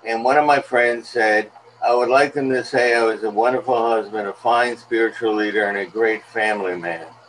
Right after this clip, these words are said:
Another friend said, uh, his name was Eugene, "I'd like them to say that I was a wonderful teacher and servant of God who made a huge difference in people's lives." And then it was my turn.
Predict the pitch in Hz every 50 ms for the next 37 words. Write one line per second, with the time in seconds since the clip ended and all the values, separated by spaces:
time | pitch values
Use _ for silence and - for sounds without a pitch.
0 | - - - - - - - - - - - - _ _ - 107 120 127 135 135
1 | 131 123 - - 127 113 113 110 107 110 - - - 107 104 104 101 98 - -
2 | - _ _ _ _ _ _ _ - 95 101 98 98 95 - 101 101 101 98 95
3 | 95 92 85 - 92 90 87 - 104 101 95 95 92 87 - _ - - - -
4 | - - _ - 107 113 120 123 127 135 143 135 - 143 131 127 120 110 - -
5 | 131 123 120 120 120 113 113 113 117 113 110 110 110 104 101 104 104 104 117 120
6 | 123 123 - 113 120 107 - - 127 113 107 - 120 110 104 101 98 - - 120
7 | 120 120 120 117 117 113 110 107 101 110 110 110 110 107 107 107 - - - -
8 | - - - - 107 113 110 110 107 110 110 107 120 135 135 135 131 117 107 -
9 | - 127 113 - 120 113 101 - - 104 90 - - 117 104 - 107 104 95 87
10 | - 104 98 98 95 92 90 85 82 - - - - - - - - _ _ -
11 | - - _ - 107 120 123 127 131 127 127 127 110 - 117 123 123 127 120 135
12 | 127 - 127 117 110 104 95 92 92